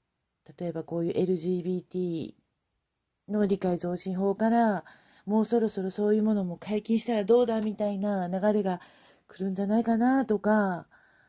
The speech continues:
うーん。そういうこともね、考えたりとかしてたら、い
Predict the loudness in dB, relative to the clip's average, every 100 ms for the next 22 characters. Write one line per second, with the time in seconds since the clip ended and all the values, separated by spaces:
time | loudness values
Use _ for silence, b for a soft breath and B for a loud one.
0 | b b b _ -6 -2 0 0 0 -2
1 | -4 -6 -12 -16 _ _ _ _ _ _
2 | _ _ _ _ _ _ -12 -6 -4 -4
3 | -4 -4 -4 -2 -2 -2 -2 0 -2 -2
4 | -4 -6 -8 -8 -8 -8 -6 -4 -4 -6